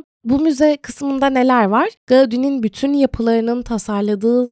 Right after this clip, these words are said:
zemin seramiklerinin, mobilyaların, yani her tasarımın detaylarını içeren bir müze burası. Tek bir kat gibi düşünebilirsiniz. Çatı katıyı müzeye çevirmişler.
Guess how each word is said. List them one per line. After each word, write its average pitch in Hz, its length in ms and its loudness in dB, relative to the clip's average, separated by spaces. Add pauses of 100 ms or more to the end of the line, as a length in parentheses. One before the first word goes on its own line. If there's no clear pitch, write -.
zemin 208 380 0
seramiklerinin, 220 1000 0
mobilyaların, 220 920 0 (120)
yani 285 200 2
her 302 300 4
tasarımın 269 640 -2
detaylarını 233 600 -2
içeren 240 600 -4 (120)
bir 277 220 -2
müze 202 440 0
burası. 151 520 -4 (160)
Tek - 220 -2
bir 349 60 -2
kat 330 280 0
gibi 254 220 -6
düşünebilirsiniz. 240 720 -4
Çatı 240 260 -6
katıyı 220 280 -8
müzeye 190 300 -4
çevirmişler. 170 640 -8